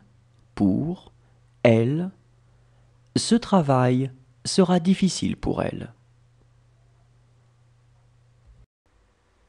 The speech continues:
That will look good on you. Ça t'ira bien.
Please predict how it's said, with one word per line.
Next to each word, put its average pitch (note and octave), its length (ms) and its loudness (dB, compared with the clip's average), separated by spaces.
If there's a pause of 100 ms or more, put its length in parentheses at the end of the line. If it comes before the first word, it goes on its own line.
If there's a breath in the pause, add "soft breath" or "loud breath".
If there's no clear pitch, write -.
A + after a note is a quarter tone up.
(840)
That D#3+ 280 0
will D3+ 200 0
look B2 260 -2
good D3 260 0
on G#2 140 0
you. G2 280 -4 (1300)
Ça D#3 220 -2
t'ira F3 340 -2
bien. A2 360 -6